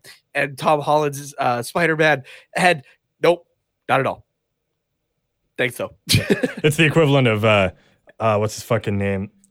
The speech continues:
Speaker 2: Oh my God, why am I blanking? Evan Peters <laughs> showing up in WandaVision, right?
Speaker 1: Yeah, exactly.
Speaker 2: <laughs>
Speaker 1: It's the Ralph Boner thing.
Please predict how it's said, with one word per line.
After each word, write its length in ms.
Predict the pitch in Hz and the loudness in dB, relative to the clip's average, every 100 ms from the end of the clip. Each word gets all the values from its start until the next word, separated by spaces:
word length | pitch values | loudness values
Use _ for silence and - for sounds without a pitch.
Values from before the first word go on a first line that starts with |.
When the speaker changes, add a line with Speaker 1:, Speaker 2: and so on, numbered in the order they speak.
| _ - | _ -6
Speaker 2:
Oh 720 | 131 131 131 127 127 123 123 | -2 0 2 2 2 2 2
my 120 | 127 | 0
God, 240 | 120 123 117 | 0 0 0
why 120 | 117 | 0
am 80 | 117 | 0
I 40 | |
blanking? 440 | 110 113 107 110 95 - | -2 -2 -2 -6 -4 0
Evan 200 | 165 156 | 2 2
Peters 440 | 147 127 101 - - 120 | 2 2 0 -4 -2 0
<laughs> 120 | 151 | 2
showing 280 | - 127 123 | 4 2 2
up 160 | 117 | 2
in 100 | 113 | 0
WandaVision, 640 | 101 104 107 95 85 90 | 0 0 0 -2 -4 -2
right? 80 | 87 | 2
Speaker 1:
Yeah, 180 | - - | 4 4
exactly. 460 | - 185 185 196 202 | 2 2 2 2 2
Speaker 2:
<laughs> 140 | 190 180 | 2 2
Speaker 1:
It's 120 | 190 | 2
the 100 | 196 | 2
Ralph 320 | 190 185 180 147 | 4 4 2 2
Boner 320 | 160 160 151 | 2 4 0
thing. 320 | 139 131 113 | 0 -2 -2